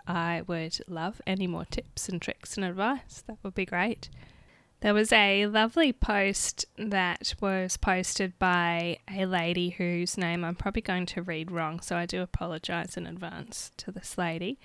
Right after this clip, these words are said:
And her page is called Finding Joy in His Word with Asharita.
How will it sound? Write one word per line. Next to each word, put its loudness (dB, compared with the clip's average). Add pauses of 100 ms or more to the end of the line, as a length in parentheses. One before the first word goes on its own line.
(600)
And 2 (260)
her 6
page 6
is -2
called 4
Finding 4
Joy 6
in 2
His 0
Word 4
with 2 (300)
Asharita. -2